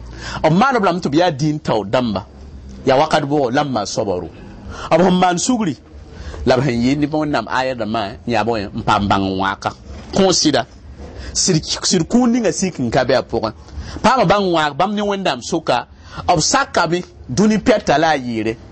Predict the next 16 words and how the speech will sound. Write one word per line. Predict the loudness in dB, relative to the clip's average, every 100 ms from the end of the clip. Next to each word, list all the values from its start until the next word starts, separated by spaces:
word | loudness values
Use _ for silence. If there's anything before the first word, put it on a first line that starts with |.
| 0
n |
sak | 2 2 0
sugra | 0 0 0 -4 -12 -18 -6 2
tɩ | 4
Wẽnnaam | 4 2 0
dɩk | -2
taoorã | 0 0 0
n | -4 -8
kõ | -8
ba. | -8 -12 -14 -14 -14 0
Donc, | 4 4
n |
wilgdame | 4 4 2 2
me | -2
tɩ | -4
sugra, | -4 -2 0 0 -4